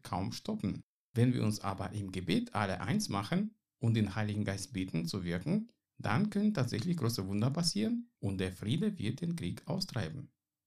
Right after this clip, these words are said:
Eigentlich haben die Pharisäer Jesus beschuldigt, dass er mit Satans Macht die Kranken heilt. Aber wie kann denn ein Zerstörer heilen? Eben, kann er nicht. Genauso kann die okkulte Welt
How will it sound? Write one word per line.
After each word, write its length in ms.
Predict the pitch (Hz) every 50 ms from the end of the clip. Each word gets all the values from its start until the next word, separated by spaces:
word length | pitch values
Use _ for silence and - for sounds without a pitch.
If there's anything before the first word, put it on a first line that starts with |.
| _ _ _ _ _ _ _ _ _ _ _ -
Eigentlich 420 | 101 113 151 175 - 214 202 - -
haben 200 | 127 143 160 170
die 120 | 170 156
Pharisäer 540 | 139 123 117 110 104 104 - 113 107 110 156
Jesus 360 | 175 135 110 113 120 135 135
beschuldigt, 580 | - - - - - 95 104 - - 180 - - _ _ _
dass 220 | - 104 104 104 -
er 140 | 131 139 135
mit 260 | 127 117 113 107 -
Satans 480 | - - 117 135 165 170 180 180 -
Macht 300 | - 95 98 110 143 -
die 80 | - -
Kranken 420 | - 156 - - 220 175 123 110
heilt. 300 | - 82 - - - - _ _ _ _ _ _ _ _ _ _ _ _ _ _ _ _ _ _ _
Aber 300 | - 101 95 104 98 98
wie 220 | 104 110 107 - - _ _
kann 360 | - - 110 113 123 165 190 180
denn 320 | 175 92 101 107 110 -
ein 220 | 113 120 127 127
Zerstörer 640 | 127 - 110 107 - - 107 110 120 135 139 139 -
heilen? 340 | 202 233 262 185 - - - _ _ _ _ _ _ _ _ _ _ _ _ _ _ _ _ _ _ _ _ _ _ -
Eben, 420 | 170 185 196 165 - - - - _ _ _ _ _ -
kann 200 | - - 143 151
er 80 | 156 156
nicht. 380 | 156 - - - 170 - - _ _ _ _ _ _ _ _ _ _ _ _ _ _ _ -
Genauso 520 | - 98 110 139 185 202 185 - 185 175 - -
kann 260 | - 143 156 160 165
die 140 | 165 - -
okkulte 500 | 113 113 - - 156 - 180 131 113 110
Welt 260 | 123 143 151 160